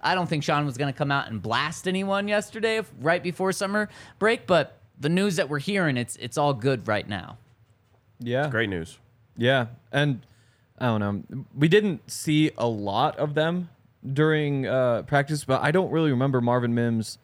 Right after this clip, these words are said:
Speaker 2: doing all that much at all in terms of, like, plays. Like, I don't think he ever showed up in my notes, which is just interesting. Drew Sanders had that one really great play, though. The one where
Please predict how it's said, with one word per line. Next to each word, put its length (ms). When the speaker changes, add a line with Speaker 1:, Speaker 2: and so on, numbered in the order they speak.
Speaker 2:
doing 420
all 220
that 220
much 280
at 120
all 480
in 120
terms 200
of, 80
like, 180
plays. 420
Like, 140
I 60
don't 120
think 140
he 120
ever 220
showed 220
up 120
in 60
my 100
notes, 320
which 140
is 60
just 220
interesting. 500
Drew 120
Sanders 360
had 120
that 140
one 300
really 300
great 260
play, 220
though. 260
The 80
one 240
where 300